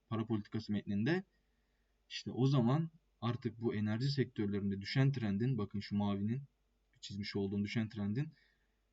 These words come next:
kırılacağını konuşmak üzere videolar çekiyor olurum. Benim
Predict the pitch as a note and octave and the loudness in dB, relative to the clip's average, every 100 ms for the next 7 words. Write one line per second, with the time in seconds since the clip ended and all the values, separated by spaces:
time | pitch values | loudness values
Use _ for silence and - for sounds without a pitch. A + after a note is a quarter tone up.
0 | _ - A#2 A#2+ A#2+ A#2+ C3+ C3+ C#3 E3+ | _ -2 4 6 6 6 6 8 6 2
1 | - _ A#2+ A#2 - C#3 A#2+ A2 B2 E3 | -4 _ 0 0 4 4 4 4 4 2
2 | - _ _ _ _ _ _ _ _ _ | -4 _ _ _ _ _ _ _ _ _
3 | _ _ _ _ - - _ _ _ _ | _ _ _ _ -20 -20 _ _ _ _
4 | _ - B2 A2+ A2 C3+ - A2+ - B2+ | _ 2 4 6 6 4 4 -2 2 4
5 | B2+ B2 G#2 G2 A2 C#3+ D3+ | 6 6 4 2 4 4 4